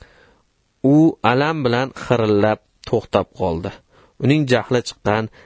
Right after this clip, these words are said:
negadir ko'ngli to'lib ketgandi. Hozir biron narsa desam, jerkib tashlashi aniq edi. O'zining fikrini ma'qullamaganlarni yoqtirmasdi aftidan. Uning butun umr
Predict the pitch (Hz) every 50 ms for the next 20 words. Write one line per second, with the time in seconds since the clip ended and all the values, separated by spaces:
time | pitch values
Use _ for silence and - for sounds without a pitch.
0 | _ - - 120 131 135 143 139 135 151 147 143 - - _ _ - - 143 151
1 | 160 170 180 190 - - - 127 147 147 - - 123 104 - - - 101 90 87
2 | 92 90 95 - - _ _ - _ _ _ - 113 117 120 117 131 147 143 135
3 | - _ _ _ - - 113 131 139 156 175 180 165 151 135 123 - - 147 143
4 | 135 135 127 - 139 135 135 139 - - - _ _ - 123 127 139 135 - -
5 | 170 165 _ - 139 117 - - - 98 - - - - 101 104 98 98 - -
6 | - 92 90 98 110 - - - - - - 113 113 110 113 120 131 139 135 -
7 | - - - 117 113 123 131 135 139 - - - - _ - 113 123 131 135 -
8 | - 143 143 143 143 147 147 139 139 139 139 139 139 135 127 139 151 151 139 123
9 | 107 - - - 120 113 117 120 113 110 - - - 82 101 - - - - 92
10 | 95 101 - _ _ _ _ _ _ _ _ _ _ _ - 120 123 135 135 139
11 | - _ _ _ _ _ _ _ _ - - - - - - - - _ _ _
12 | _ _ _ _ _ _ _ _ _ _ _ _ _ _ _ _ _ _ _ _
13 | _ _ _ _ _ _ _ _ _ - - 123 120 127 - - 175 180 165 113
14 | 143 143 151 151